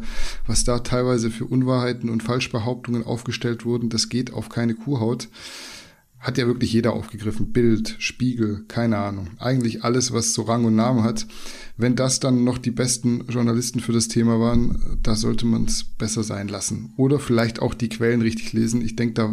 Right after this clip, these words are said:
haben wir an der einen oder anderen Stelle dafür her-, herhalten müssen, weil wir da auch damals ja über diese bestimmten Anschuldigungen sehr detailliert berichtet haben. Ja,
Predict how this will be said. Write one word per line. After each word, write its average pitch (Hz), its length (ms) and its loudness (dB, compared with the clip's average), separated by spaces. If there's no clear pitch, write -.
haben 117 240 -4
wir 117 180 2
an 117 140 0
der 113 100 -2
einen 117 240 0
oder 117 240 -4
anderen 113 320 0
Stelle 113 500 -2
dafür 113 300 -2
her-, 110 340 2
herhalten 120 720 2
müssen, 117 580 0
weil 110 160 2
wir 110 80 2
da 110 120 2
auch 110 140 -2
damals 113 440 0
ja 113 80 2
über 107 180 0
diese 107 400 -4
bestimmten 113 640 2
Anschuldigungen 107 840 -2
sehr 117 200 0
detailliert 113 480 2
berichtet 120 420 -2
haben. 117 380 2
Ja, 101 260 0